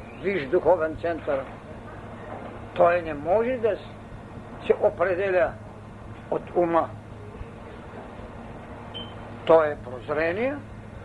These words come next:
той е предзнание и той е, който носи предназначението вместо предопределението, което е играло съдбовна роля през времето на изграждането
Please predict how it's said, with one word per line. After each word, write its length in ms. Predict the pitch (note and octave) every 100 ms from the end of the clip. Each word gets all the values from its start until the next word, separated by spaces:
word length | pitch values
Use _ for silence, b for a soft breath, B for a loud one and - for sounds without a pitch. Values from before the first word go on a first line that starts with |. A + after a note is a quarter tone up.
| - - -
той 180 | - E3
е 60 | D3+
предзнание 840 | - C#3 G#2+ D#3 E3 F3 G3+ B3 C4+ - - - - B B -
и 120 | G#3+
той 320 | - C#4 G3+
е, 120 | - -
който 320 | F#3 G3+ A#3
носи 440 | G3+ F3+ - A#3 A3+ - - - - - - - - - - - - - - - -
предназначението 1700 | A#3 C4 - F#3+ G#3 - E3+ F#3 F3+ - C4+ D4 C4+ C4+ C4 B3 A#3
вместо 580 | - G#3+ A#3 - - G#3 -
предопределението, 1080 | B3 A#3 B3 A#3 A3+ A#3+ B3 A#3+ B3 A#3 A3+
което 440 | A3 A3+ G#3+ F#3+
е 60 | G3+
играло 400 | E3 G3 G#3+ F#3+
съдбовна 640 | F#3 C3+ F3+ G#3 G3 F#3+
роля 280 | G3 F#3+ F3+ - - - - - -
през 200 | E3+ F3
времето 600 | E3 D#3+ G#3 G3+ F#3+ F3+
на 160 | E3+ D#3+
изграждането 1200 | C3+ - - F3+ A#3 E3+ A#3+ A#3 A#3 A3 G#3+